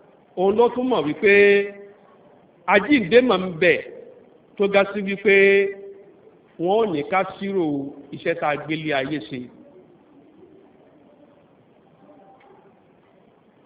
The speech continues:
Mùsùlùmí nìkan, òun ni ìmọ̀ rẹ̀ tún wọ pé àwọn kan wà lìjẹ́nnà, àwọn kan wọ iná.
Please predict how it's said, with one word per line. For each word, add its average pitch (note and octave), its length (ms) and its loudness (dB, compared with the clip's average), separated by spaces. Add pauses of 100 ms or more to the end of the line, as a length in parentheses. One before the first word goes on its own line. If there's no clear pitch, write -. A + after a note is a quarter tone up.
(120)
Mùsùlùmí A#3+ 580 2
nìkan, A#3+ 420 2 (1000)
òun A3+ 200 6
ni A3 160 0
ìmọ̀ G#3 300 2 (160)
rẹ̀ F3+ 160 4
tún A#3 220 -6
wọ G3+ 220 4 (1400)
pé A3+ 120 6 (1300)
àwọn A#3 300 4
kan B3+ 280 2
wà C#4 160 6
lìjẹ́nnà, F#3 560 0 (460)
àwọn E3+ 300 -4
kan F#3+ 220 -2 (100)
wọ D#3+ 180 -2
iná. E3 320 -2